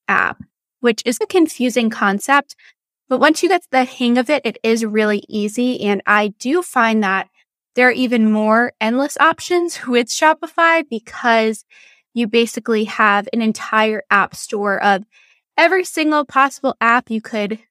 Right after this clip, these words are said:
possibly think of as an add-on or extension to your website to really build a website catered to your business with everything that you may need.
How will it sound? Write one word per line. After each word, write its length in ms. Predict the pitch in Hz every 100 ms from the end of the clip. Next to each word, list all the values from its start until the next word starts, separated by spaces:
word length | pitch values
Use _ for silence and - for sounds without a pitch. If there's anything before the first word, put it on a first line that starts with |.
| _ _
possibly 640 | - 254 277 285 254 262 262
think 340 | - 214 220
of 300 | 262 269 269 277 - - -
as 380 | 240 226 220 220
an 120 | 220
add-on 480 | - 196 208 208 208
or 100 | 196
extension 680 | 185 - - 190 202 220 202
to 140 | - 208
your 140 | 196
website 680 | 196 208 208 - 330 330 -
to 580 | - - 247 233 226 - 214 208
really 600 | 208 226 233 233 226 240 247 _ _ -
build 260 | 247 233
a 40 | 220
website 580 | 220 208 - 226 214
catered 420 | - 233 214 208 208
to 360 | - 214 208
your 340 | 196 208 277 277
business 720 | 240 233 - 233 233 - - - _ _
with 200 | 233 226
everything 500 | - 214 208 - 202
that 200 | 190 -
you 360 | 196 190 185 170
may 260 | 185 175
need. 360 | 175 98 - 220